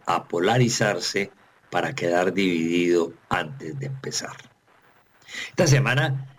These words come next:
hemos presenciado la aparición del exministro y exrector de los Andes, Alejandro Gaviria, como nuevo candidato a ser candidato. Apenas empezó a recoger firmas. Fue suficiente.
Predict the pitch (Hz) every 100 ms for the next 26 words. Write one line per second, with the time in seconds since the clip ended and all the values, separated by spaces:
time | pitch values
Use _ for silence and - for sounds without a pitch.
0 | - 101 131 180 131 113 - 117 156 151
1 | 135 104 92 107 104 - - - 98 92
2 | 104 113 - 165 135 95 82 82 87 -
3 | 104 104 120 117 90 95 104 92 80 104
4 | - - _ _ _ - 85 78 82 78
5 | 104 113 120 92 87 101 - _ _ _
6 | _ 156 151 156 151 165 190 139 123 110
7 | 101 101 123 196 170 131 104 104 123 123
8 | - - 131 85 - _ _ _ _ _
9 | _ - - - 87 90 90 - - -
10 | - - 82 - 101 - - - _ _
11 | _ _ _ _ _ _ _ _ _ -
12 | 202 220 220 208 220 139 - -